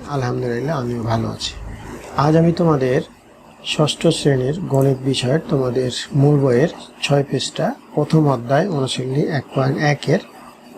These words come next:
তিন নং যে অঙ্কগুলো আছে,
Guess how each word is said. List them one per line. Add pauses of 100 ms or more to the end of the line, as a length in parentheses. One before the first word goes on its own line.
(180)
তিন (120)
নং (680)
যে
অঙ্কগুলো
আছে,